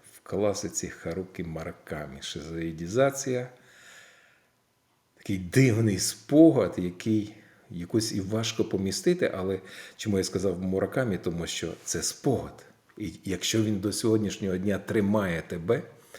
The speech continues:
і періодично при якихось обставин вспливає, то значить він потрібний. Це паливо для того, щоб рухатися далі.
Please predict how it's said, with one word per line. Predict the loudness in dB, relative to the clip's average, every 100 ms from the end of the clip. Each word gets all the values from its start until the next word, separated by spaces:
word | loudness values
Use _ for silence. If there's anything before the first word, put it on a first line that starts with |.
| -18 -18 -8
і | -4
періодично | 2 4 4 6 6 6 4 -2 -6 -6
при | -4
якихось | -2 -2 0 -2
обставин | -2 0 0 0 -4
вспливає, | -6 -8 -6 -4 -2 -2 -4
то | -6 -6
значить | -6 -6 -8
він | -10
потрібний. | -12 -10 -8 -8 -10 -16 _ _ -20 -16
Це | -14
паливо | -8 -6 -4 -6 -8 -18 _ -14
для | -10
того, | -8 -8
щоб | -8 -8
рухатися | -8 -10 -12 -12 -12 -10
далі. | -8 -10